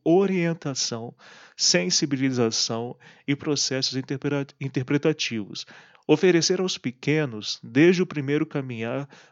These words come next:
possibilidades pra reflexão sobre o meio em que vivem, os aspectos que os circundam e sem os quais,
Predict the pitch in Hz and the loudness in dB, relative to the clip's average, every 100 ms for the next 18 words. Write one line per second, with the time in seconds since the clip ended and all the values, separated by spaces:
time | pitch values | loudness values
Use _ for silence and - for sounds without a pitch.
0 | _ 165 180 - 165 151 131 107 135 147 | _ 4 4 4 -2 -4 -2 2 4 2
1 | 143 - 135 135 135 127 - 135 139 143 | 0 -4 -4 -4 -6 -4 -4 -2 -4 -4
2 | 156 143 139 120 139 156 - 180 123 160 | -6 -6 -4 -2 0 -2 -4 -6 -2 0
3 | 160 113 104 107 _ - - 110 120 117 | 0 -2 -10 -12 _ -20 -8 -2 -2 -2
4 | - - 170 185 - 165 151 - 151 151 | 0 4 6 4 0 -6 -4 -4 -4 -4
5 | 143 120 - - 139 160 170 175 - - | -6 -8 -10 -6 -6 -4 -6 -6 -12 -10
6 | 214 - 208 185 - - 135 135 147 151 | -4 -2 0 -2 -4 2 4 4 2 0
7 | - | -2